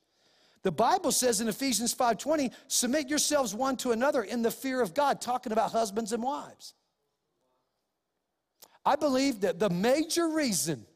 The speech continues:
there's two major reasons, I believe that my sons and my daughters still, re-, they're, my sons are all adults. They, they can make their own decisions. But I believe one of the reasons they still listen to me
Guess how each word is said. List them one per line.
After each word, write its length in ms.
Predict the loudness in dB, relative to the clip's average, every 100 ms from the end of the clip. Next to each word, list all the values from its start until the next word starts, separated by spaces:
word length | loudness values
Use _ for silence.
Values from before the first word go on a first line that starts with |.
| -12
there's 120 | -8
two 180 | -4 0
major 380 | 2 0 -4 -2
reasons, 500 | -2 -2 -8 -14 -18 _ _ -4
I 180 | 0 2
believe 580 | 2 0 0 -4 -8 -20 _ _ _ -4
that 200 | -2 -2
my 200 | 0 0
sons 500 | 0 0 0 -2 -4
and 80 | -4
my 160 | -4
daughters 380 | -2 -2 0 -2
still, 240 | -4 -4 -6
re-, 160 | -6
they're, 260 | -4 -4 -4 -10 _ _ -16 -16 -8
my 140 | -2 0
sons 360 | 2 0 0
are 80 | 2
all 180 | 2 2
adults. 560 | 0 0 -2 -6 -16 -16 _ -4
They, 140 | -4 -4 -6
they 120 | -4 -4
can 160 | -2
make 180 | -2 -2
their 180 | -4 -6
own 200 | -6 -4
decisions. 580 | -6 -8 -10 -14 -18 -20 _ -20 -12
But 80 | -2
I 100 | 0
believe 300 | 0 -2 -2
one 160 | -2 -2
of 60 |
the 60 | -2
reasons 400 | -4 -4 -6 -4
they 120 | -4
still 260 | -4 -6 -4
listen 340 | -4 -4 -6
to 140 | -10 -14
me 260 | -14 -20